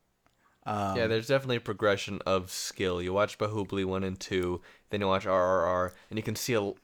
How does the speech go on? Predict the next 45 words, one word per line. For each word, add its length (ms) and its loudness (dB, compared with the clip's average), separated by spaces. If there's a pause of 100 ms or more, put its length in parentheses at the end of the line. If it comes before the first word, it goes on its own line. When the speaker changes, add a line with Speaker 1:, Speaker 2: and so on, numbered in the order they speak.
(120)
Speaker 2:
he's 260 -6
playing 480 2
with 240 -6
a 40 -6
lot 220 2
of 60 -4
the 80 -6
same 480 -2
ideas, 920 -2 (400)
and 200 -2
in 140 -2
R 180 2
R 200 4
R, 240 2
he 160 -6
has 240 0
perfected 800 -8
them, 320 -10 (560)
I 60 -12
think. 360 -14 (840)
Speaker 1:
Yeah, 320 8
I 60 0
mean, 160 4
I'd 80 2
like 260 6
to 80 -4
see 200 0
what 100 -2
he 60 -2
comes 240 -2
up 100 0
with 160 -6
next, 300 4
but 100 -2
yeah, 220 4
I 80 0
mean, 180 -2
it's 140 -6
definitely 500 -2
<laughs> 60 0
really, 180 -4
really 320 0
good. 320 -4 (540)
Um, 340 4 (400)
so, 540 6